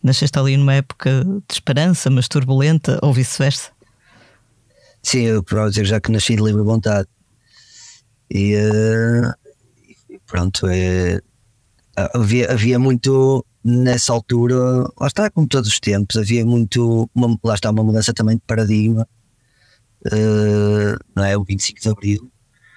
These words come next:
Speaker 2: não quero compará-lo à internet, mas, eh, mas também era uma altura, lá está, em que eu consigo rever certos padrões, eh, às vezes de excesso de zelo, não é? As pessoas, eh,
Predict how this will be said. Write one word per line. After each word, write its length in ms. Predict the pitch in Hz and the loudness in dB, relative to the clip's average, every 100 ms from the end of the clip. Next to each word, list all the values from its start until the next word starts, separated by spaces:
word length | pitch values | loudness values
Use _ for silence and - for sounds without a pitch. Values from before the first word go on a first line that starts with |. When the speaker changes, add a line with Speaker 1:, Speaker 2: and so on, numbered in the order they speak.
| - - - - | -20 -20 -12 -4
Speaker 2:
não 100 | 98 | -2
quero 160 | 101 | -2
compará-lo 440 | 98 107 107 104 107 | -2 -2 -2 0 0
à 60 | |
internet, 640 | 104 110 104 113 120 - - - - - - - | 0 0 0 0 -2 -6 -14 -20 -20 -20 -20 -4
mas, 400 | 131 131 123 - | 0 0 0 0
eh, 280 | 135 135 123 | 0 0 0
mas 220 | 135 139 | 0 0
também 320 | - 147 147 147 | 0 0 2 2
era 140 | 147 | 2
uma 120 | 151 | 2
altura, 580 | 147 135 156 160 156 - _ _ _ _ - | 0 0 0 2 0 -2 _ _ _ _ -6
lá 100 | 139 | -4
está, 280 | - 185 170 | -2 -2 -2
em 40 | |
que 80 | 135 | -2
eu 60 | |
consigo 520 | 123 123 131 123 123 - _ - - - - | -2 -2 -2 0 0 -2 _ -20 -20 -14 -4
rever 440 | 123 101 117 113 113 - | -2 0 0 0 -4 -12
certos 580 | - - - 127 113 - _ _ _ - | -14 -6 -2 -2 -4 -10 _ _ _ -6
padrões, 640 | 131 113 113 107 101 - - _ _ _ _ _ - | -2 0 0 0 -2 -6 -18 _ _ _ _ _ -4
eh, 440 | 110 110 110 110 107 107 107 _ _ _ _ | 0 2 2 2 0 -6 -12 _ _ _ _
às 160 | - 113 | -4 -2
vezes 240 | 123 117 | 0 -2
de 60 | - | -2
excesso 340 | - 120 - | -2 -2 -4
de 100 | - | -6
zelo, 480 | - 110 107 104 107 _ _ | -4 0 0 0 -2 _ _
não 140 | - 101 | -2 0
é? 260 | 98 98 98 _ _ | 0 -2 -4 _ _
As 60 | - | -8
pessoas, 460 | - 107 98 - - | -2 0 -2 -4 -4
eh, 460 | 101 101 98 101 | -2 0 0 -2